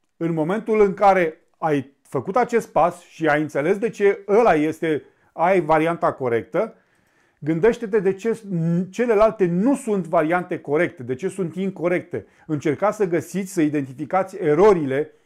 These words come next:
sau, uh, lipsurile din acele variante.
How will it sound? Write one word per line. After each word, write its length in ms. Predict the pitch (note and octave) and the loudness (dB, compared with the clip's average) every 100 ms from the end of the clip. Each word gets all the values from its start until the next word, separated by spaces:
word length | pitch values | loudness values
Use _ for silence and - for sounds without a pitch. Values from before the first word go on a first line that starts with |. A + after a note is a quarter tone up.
| _ _ _ | _ _ _
sau, 560 | _ - D#3 D3+ D#3 D#3 | _ 4 4 6 6 4
uh, 80 | D3+ - D3+ | 2 -4 -6
lipsurile 720 | D3 A#3 - F#3+ D#3+ C#3+ C#3 C3+ | -2 -4 -2 -4 0 0 -2 -6
din 420 | A#2 F3+ F#3+ F#3 | -6 -4 -4 -4
acele 380 | - D3 F#3+ F#3+ | -2 -2 -2 -2
variante. 640 | D3+ D3 E3 E3+ B2+ A2 | 0 0 0 -2 -4 -12